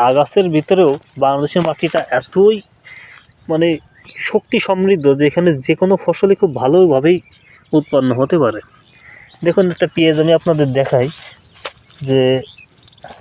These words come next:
কেমন ফলন হয়েছে। এই যে এই পেঁয়াজটা কিন্তু নিতান্তই খারাপ না, যথেষ্ট ভালো একটা বড় পেঁয়াজ। এই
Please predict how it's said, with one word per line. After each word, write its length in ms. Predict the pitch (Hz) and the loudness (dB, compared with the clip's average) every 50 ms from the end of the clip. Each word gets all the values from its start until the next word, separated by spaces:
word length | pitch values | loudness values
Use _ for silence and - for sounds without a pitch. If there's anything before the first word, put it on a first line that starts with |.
| - - - | -16 -6 -2
কেমন 240 | 160 139 143 139 131 123 - | 0 0 0 0 -4 -6 -4
ফলন 220 | - 135 135 135 127 123 | -4 -2 -2 -2 -2 -2
হয়েছে। 280 | 120 120 - - 135 135 139 - - - - - - _ - - - - - - - - - _ _ - - - - - - - - - - - - - - - - - - - - - 147 | -4 -4 -6 -6 -6 -6 -8 -12 -20 -20 -20 -20 -20 _ -16 -16 -16 -16 -16 -20 -20 -20 -20 _ _ -16 -16 -16 -16 -16 -18 -18 -18 -18 -20 -20 -20 -20 -20 -20 -20 -20 -20 -14 -6 -2 0
এই 80 | 131 120 113 | 0 0 -2
যে 80 | 107 87 - - _ - - - - - _ - - - _ _ _ _ _ _ _ - 160 | -4 -8 -10 -14 _ -20 -20 -20 -20 -20 _ -20 -20 -20 _ _ _ _ _ _ _ -2 0
এই 100 | 160 156 - _ | 0 0 -2 _
পেঁয়াজটা 420 | - 147 143 135 - - - 156 139 - | -2 -2 0 -2 -2 -4 -6 -6 -6 -4
কিন্তু 220 | 151 139 143 143 165 160 156 143 | -4 -4 -2 0 0 0 2 0
নিতান্তই 400 | 135 120 - 127 123 120 151 147 - - | -2 -2 -2 -2 -2 -2 -4 -2 -2 -2
খারাপ 200 | 123 117 113 - - | -4 -4 -4 -6 -6
না, 80 | 117 107 101 - - - - | -8 -8 -8 -10 -16 -8 -4
যথেষ্ট 300 | 127 131 - 165 156 - - 147 120 123 | -4 -4 -4 -4 -6 -4 -4 -2 -2 0
ভালো 140 | 123 127 147 151 143 | 0 2 2 0 -2
একটা 200 | _ - - 131 120 113 113 | _ -4 -4 -4 -2 -2 -2
বড় 140 | 120 117 127 156 - - - - - - - _ _ _ _ - | 0 0 0 -2 -4 -8 -20 -20 -20 -20 -20 _ _ _ _ -4
পেঁয়াজ। 320 | 135 120 117 120 143 160 - - - - - - - - - - - - _ _ _ _ _ - _ _ _ _ _ _ _ _ _ - - _ - - _ - 170 165 | -2 -2 0 -2 -4 -6 -8 -16 -20 -20 -20 -20 -20 -20 -20 -20 -20 -20 _ _ _ _ _ -20 _ _ _ _ _ _ _ _ _ -20 -20 _ -20 -20 _ -4 0 2
এই 80 | 175 | 2